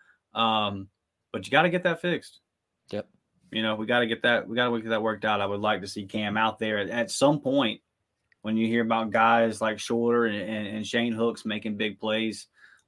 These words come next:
Speaker 1: um, Martiner making a big play, right? Those are big body guys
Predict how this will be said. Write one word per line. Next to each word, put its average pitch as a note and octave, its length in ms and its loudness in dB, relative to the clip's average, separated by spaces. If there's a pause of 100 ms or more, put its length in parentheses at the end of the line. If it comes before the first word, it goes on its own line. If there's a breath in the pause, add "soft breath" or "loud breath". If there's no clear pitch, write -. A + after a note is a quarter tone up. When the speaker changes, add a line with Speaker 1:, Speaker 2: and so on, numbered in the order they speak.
Speaker 1:
um, F#2+ 460 -4 (120)
Martiner A2+ 460 6
making A2 300 0
a G#2 60 -2
big G#2 260 -4
play, G#2 180 0
right? G2 340 0
Those G#2+ 180 -8
are A#2 40 -2
big G2+ 240 -4
body G2+ 260 0
guys G2 440 0